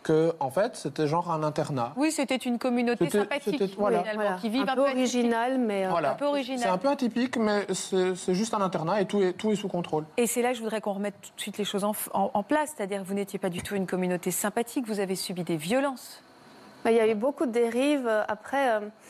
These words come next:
Speaker 3: c'est pas si simple, mais effectivement, il y a eu beaucoup de dérives. D'abord, il faut savoir qu'il y a des éducateurs qui s'occupaient des enfants sept jours sur sept, tous les jours de l'année sans exception. Donc, ce qui n'est pas déjà même facile en tant que parent, euh, voilà.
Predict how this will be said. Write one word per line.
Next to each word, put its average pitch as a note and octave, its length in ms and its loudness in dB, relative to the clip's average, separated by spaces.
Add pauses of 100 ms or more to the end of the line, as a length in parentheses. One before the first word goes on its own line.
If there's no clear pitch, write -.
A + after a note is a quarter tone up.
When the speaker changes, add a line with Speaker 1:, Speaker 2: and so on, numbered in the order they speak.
(760)
Speaker 3:
c'est A3+ 80 2
pas A3 100 4
si A3 80 -2
simple, C#4 320 0
mais A3 80 4
effectivement, A#3 400 2
il A3+ 160 0
y A3 60 4
a G#3+ 40 6
eu G#3+ 60 4
beaucoup G#3+ 240 -2
de A3 60 0
dérives. A3 480 2
D'abord, G#3+ 420 0
il G#3 60 0
faut G#3+ 180 -4
savoir G#3+ 320 0
qu'il G3 120 0
y G3 40 4
a F#3 60 2 (240)
des G#3 160 0
éducateurs G3 480 0
qui G#3+ 100 0
s'occupaient G3+ 400 -2
des G3 180 2
enfants F#3+ 340 -2 (100)
sept A#3 260 0
jours G3 240 -2
sur - 220 -10
sept, - 340 0 (720)
tous C#4+ 160 6
les A3+ 160 6
jours B3 160 2
de A#3+ 60 2
l'année G#3 320 0
sans A3 240 -4
exception. G3 560 -4 (460)
Donc, G#3 100 2
ce G3+ 80 -4
qui F#3+ 140 2
n'est F#3 100 2
pas F3+ 160 0
déjà F#3 460 0
même F#3 220 -4
facile F#3+ 340 0
en F#3+ 100 2
tant F#3+ 180 2
que F#3 60 -2
parent, G3 480 0
euh, F3 140 0
voilà. F#3+ 400 0